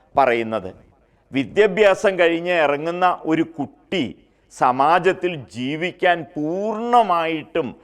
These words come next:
സജ്ജനായിട്ടുള്ള ഒരാളായിരുന്നു. സ്വഭാവത്തെ രൂപീകരിക്കുന്ന, ജീവിതത്തെ രൂപപ്പെടുത്തുന്ന, മനുഷ്യനെ ഉണ്ടാക്കുന്ന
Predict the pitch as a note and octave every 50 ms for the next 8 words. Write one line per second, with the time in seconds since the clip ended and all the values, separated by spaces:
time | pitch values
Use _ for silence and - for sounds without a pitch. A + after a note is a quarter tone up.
0 | _ _ _ - - D3+ C#3+ C#3 C3 A2+ - G3 G3 G3 F3 D#3+ C#3+ C#3 - -
1 | C#3+ C#3+ C#3 D3+ F#3+ - - - - B2+ B2+ B2 A#2 A2+ A#2+ B2 A#2+ A#2 G#2+ G2+
2 | G2 G#2 G#2 F#2 - _ _ _ _ _ _ _ - - E3+ D3 C3+ D3 D#3 D#3+
3 | D#3+ D#3+ E3+ D#3+ D#3+ - F3 D#3+ D3+ C3+ C#3+ C#3 C3+ B2+ D3 E3 E3 D#3+ D#3+ D#3+
4 | C#3+ C#3 - - D#3 D3+ E3 E3+ F3 D3+ - - C#3 C#3+ D#3 D#3 E3+ E3+ E3+ F3
5 | F3 F3 F3 E3+ E3 D#3 C#3+ C3 C#3 C#3+ C#3+ C#3+ E3 E3+ F3 E3+ E3 D3+ D3+ -
6 | - E3 E3 E3 F3+ A#3 B3 - _ _ _ _ _ - - A#2+ C#3+ D3 D#3 E3+
7 | F#3 G#3 A3 - - - C#4+ C4+ C4 C4 C4 A#3+ G3+ F#3 E3+ E3+ D#3+ E3 D#3+ -
8 | F3 E3+ E3+